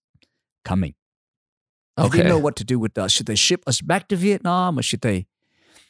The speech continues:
Speaker 1: So they didn't wanna bring us to the, the main refugee camp that was pretty crowded.
Speaker 2: Oh. And who was running the refugee camps at this?
Speaker 1: So they sent Thai soldiers to come and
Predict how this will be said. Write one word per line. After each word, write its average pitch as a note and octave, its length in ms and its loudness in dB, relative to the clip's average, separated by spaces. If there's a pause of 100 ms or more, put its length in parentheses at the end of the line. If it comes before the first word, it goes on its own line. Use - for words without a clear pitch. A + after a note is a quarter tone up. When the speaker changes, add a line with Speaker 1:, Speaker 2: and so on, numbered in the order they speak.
(120)
Speaker 1:
So D3 180 2
they C3+ 100 4
didn't C#3+ 240 2
wanna B2 220 2
bring A2 220 0
us G2 240 -2
to G#2 100 -2
the, F2+ 260 -2 (140)
the G2 80 -2
main A2 280 2
refugee G2+ 400 -2
camp - 380 -4
that F2 100 -4
was D2 200 -6 (240)
pretty A2 180 -2
crowded. E2+ 560 -6
Speaker 2:
Oh. A2+ 140 -8 (280)
And A#2+ 120 0
who D#3+ 80 4
was D#3+ 160 2
running A#2+ 260 2
the G2 80 2
refugee - 420 0
camps - 480 -2 (120)
at - 100 -6
this? - 140 -16 (260)
Speaker 1:
So - 180 2
they D#3 140 4
sent E3+ 500 2
Thai D3 300 2
soldiers C3 640 2
to A2 100 -6
come A2+ 300 -2
and D#2+ 300 -4